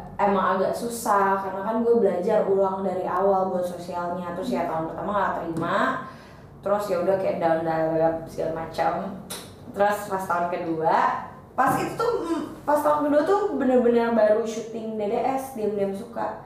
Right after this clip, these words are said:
Speaker 1: Justru
Speaker 2: Oh.
Speaker 1: pas, pas stripping.
Speaker 2: Oh.
Speaker 1: Tahun kedua.
Speaker 2: Tahun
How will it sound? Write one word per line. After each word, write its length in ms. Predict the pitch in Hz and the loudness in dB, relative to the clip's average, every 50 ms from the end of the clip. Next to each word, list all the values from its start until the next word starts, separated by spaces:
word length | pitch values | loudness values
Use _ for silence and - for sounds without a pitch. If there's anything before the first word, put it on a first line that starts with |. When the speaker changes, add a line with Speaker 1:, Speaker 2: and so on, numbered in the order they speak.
| - - - - - | -18 -20 -20 -16 -6
Speaker 1:
Justru 160 | - - 302 | 0 2 4
Speaker 2:
Oh. 240 | 359 415 453 453 440 | 4 6 6 4 4
Speaker 1:
pas, 160 | 403 403 415 - - - - - - - - - | 2 2 0 -4 -10 -14 -18 -20 -20 -20 -12 -6
pas 140 | - - - | -4 -4 -4
stripping. 580 | - - 392 403 403 - 349 349 339 339 349 339 - - - | -2 -2 -2 -2 -2 -2 -2 -2 -2 -2 -4 -6 -10 -10 -6
Speaker 2:
Oh. 480 | 262 277 302 339 370 381 403 415 415 403 311 277 254 - | 0 2 4 6 6 6 6 4 4 2 2 0 -2 0
Speaker 1:
Tahun 280 | 285 294 294 294 294 | 2 2 4 4 4
kedua. 640 | 294 294 254 254 254 247 240 247 285 320 339 349 - | 4 4 4 2 0 0 2 2 2 2 2 0 0
Speaker 2:
Tahun 200 | - 302 302 | 0 0 0